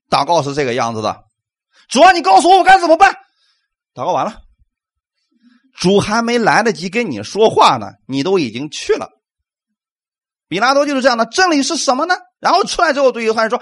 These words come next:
：“我找不出他有什么罪来。”耶稣还没回答，你着急啥呀？所以有很多时候我们太着急了。我给大家一个建议，每次你们祷告完之后，不管你能祷告几句，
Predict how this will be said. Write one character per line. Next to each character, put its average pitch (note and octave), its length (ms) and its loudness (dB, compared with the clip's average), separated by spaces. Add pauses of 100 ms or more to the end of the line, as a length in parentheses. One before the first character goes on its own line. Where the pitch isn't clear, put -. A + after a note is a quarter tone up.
：“我 C4 140 -2
找 F3 320 -6
不 C4 100 -8
出 A#4 140 -8
他 F#3+ 140 -4
有 G3 100 -2
什 B2 100 -8
么 C3+ 100 -6
罪 F#3+ 140 -2
来。” A#2+ 160 0 (1080)
耶 E3+ 100 -8
稣 G3+ 120 -10
还 F#3+ 140 -8
没 G3+ 140 -6
回 F3 160 -6
答， D#3 140 -6
你 F3 140 -10
着 E3 200 -4
急 C3+ 120 -8
啥 C3 200 -10
呀？ E3 80 -14 (1160)
所 D3 120 -6
以 - 0 -
有 D#3 80 -2
很 A2 280 -6
多 D#3+ 140 -4
时 D3+ 160 -8
候 C#3+ 140 -6
我 A2+ 100 -6
们 A#2 140 -10
太 C3 480 -12
着 G#2+ 240 -10
急 - 220 -18
了。 D#2+ 160 -16 (460)
我 - 80 -8
给 G3+ 120 -4
大 G3 80 -4
家 D#3 100 -4
一 B2+ 80 -8
个 B2+ 140 -6
建 G#2 320 -8
议， G2 240 -16 (920)
每 B2+ 220 -10
次 F#3 180 -8
你 C3 100 -6
们 C#3+ 140 -10
祷 A2+ 180 -10
告 C3+ 140 -4
完 G#2+ 220 -6
之 B2+ 140 -10
后， C3+ 160 -8
不 G#3+ 120 -12
管 D#3+ 220 -4
你 G3 80 -8
能 A#3+ 180 -6
祷 C#3 260 -6
告 A3 140 0
几 C3+ 300 -6
句， - 260 -4